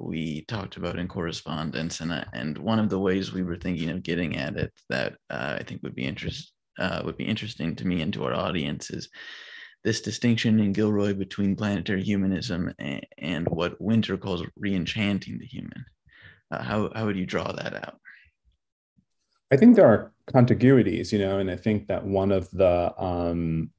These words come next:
Speaker 2: you know, that really would be for, you know, either one of these eminences to say, right? But I see some, I see some contiguities, and, you know, in, at least in one,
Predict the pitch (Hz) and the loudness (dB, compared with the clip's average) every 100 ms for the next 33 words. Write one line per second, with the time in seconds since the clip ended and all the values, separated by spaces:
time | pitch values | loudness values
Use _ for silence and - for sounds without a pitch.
0 | - 104 95 87 80 78 82 90 85 92 | 0 2 4 2 2 0 0 0 2 2
1 | 87 87 82 85 78 - 85 80 80 82 | 2 0 -2 -2 -4 0 2 4 2 0
2 | 82 80 90 87 90 87 90 92 87 82 | -2 0 2 2 2 2 0 0 -2 -2
3 | - 92 90 87 87 87 92 - 95 87 | -2 0 0 0 0 -2 -2 2 4 4
4 | 90 90 90 - 90 131 131 160 139 110 | 4 4 4 4 4 4 6 4 6 6
5 | - 107 - 156 127 107 95 90 90 87 | 4 -4 -2 2 2 2 0 -2 -4 -4
6 | 92 90 87 90 87 85 85 80 92 90 | -4 -4 -4 -2 0 0 0 -4 -4 -2
7 | 95 95 90 85 87 85 82 82 80 | 0 0 0 0 0 0 0 -2 -4